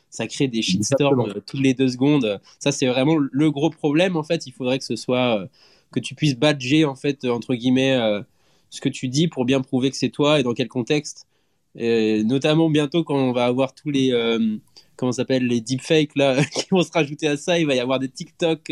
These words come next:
Speaker 1: de deepfakes. Enfin,
Speaker 2: Et
Speaker 1: ça
Speaker 2: puis
Speaker 1: va
Speaker 2: le
Speaker 1: être un peu
Speaker 2: deepfake,
Speaker 1: n'importe quoi.
Speaker 2: j'ai découvert, euh, Cosmo, Creator et Radio Jet, j'ai découvert les deepfakes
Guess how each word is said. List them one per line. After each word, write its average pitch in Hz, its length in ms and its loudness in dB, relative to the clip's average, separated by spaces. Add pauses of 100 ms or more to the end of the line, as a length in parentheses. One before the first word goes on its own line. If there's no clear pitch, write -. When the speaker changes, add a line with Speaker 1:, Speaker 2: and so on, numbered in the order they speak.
(240)
Speaker 1:
de 165 140 2
deepfakes. 147 600 -4
Enfin, - 120 -18
Speaker 2:
Et 151 60 6
Speaker 1:
ça - 60 -6
Speaker 2:
puis 135 120 0
Speaker 1:
va 131 40 8
Speaker 2:
le 127 60 4
Speaker 1:
être 120 60 -4
un 131 40 2
peu 127 60 0
Speaker 2:
deepfake, 151 260 2
Speaker 1:
n'importe - 140 -2
quoi. 107 140 -6
Speaker 2:
j'ai 131 60 2
découvert, 147 500 2
euh, 110 180 -2
Cosmo, 139 420 2
Creator 123 540 0
et 92 60 2
Radio 92 220 2
Jet, 170 120 2
j'ai 120 60 2
découvert 147 340 2
les 117 80 2
deepfakes 139 460 0